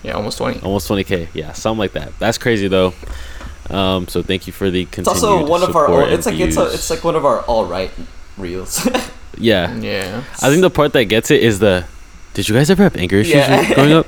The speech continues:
Speaker 3: <laughs> So people are like, "Oh," and then they end up like, "Oh, it's not even." <laughs>
Speaker 1: It also has, like, good, like, back and forth where it's like,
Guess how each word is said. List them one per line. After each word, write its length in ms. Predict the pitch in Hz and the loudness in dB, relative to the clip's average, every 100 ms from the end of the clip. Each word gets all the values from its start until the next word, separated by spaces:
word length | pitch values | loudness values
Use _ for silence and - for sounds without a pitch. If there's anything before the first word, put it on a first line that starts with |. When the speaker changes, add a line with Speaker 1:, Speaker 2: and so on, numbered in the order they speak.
| - | -2
Speaker 3:
<laughs> 140 | - - | -16 -4
So 140 | 220 | -2
people 220 | 214 202 | 0 0
are 40 | 185 | 2
like, 140 | 139 | 2
"Oh," 680 | 135 151 240 262 143 131 120 - | 2 2 4 4 4 2 0 -2
and 120 | 135 | 0
then 140 | 135 120 | 0 2
they 160 | 120 | 2
end 100 | 123 | 4
up 160 | 127 123 | 2 0
like, 180 | 117 107 | -2 0
"Oh, 140 | 101 | -2
it's 100 | 95 | -2
not 140 | 113 95 | -2 -4
even." 260 | 90 90 - | -6 -6 -6
<laughs> 100 | - 233 - - - 202 | -2 0 0 -2 -4 0
Speaker 1:
It 120 | 151 | 2
also 200 | 180 196 | 2 2
has, 140 | 208 - | 0 2
like, 180 | 170 131 | 0 2
good, 220 | 156 156 | 2 2
like, 280 | 143 139 139 | 2 0 0
back 220 | 143 143 | -2 -2
and 100 | 151 | -2
forth 500 | 131 131 127 147 - 135 | -2 2 2 2 -2 2
where 120 | 127 | 2
it's 140 | 127 143 | 2 0
like, 280 | 127 123 | -2 -4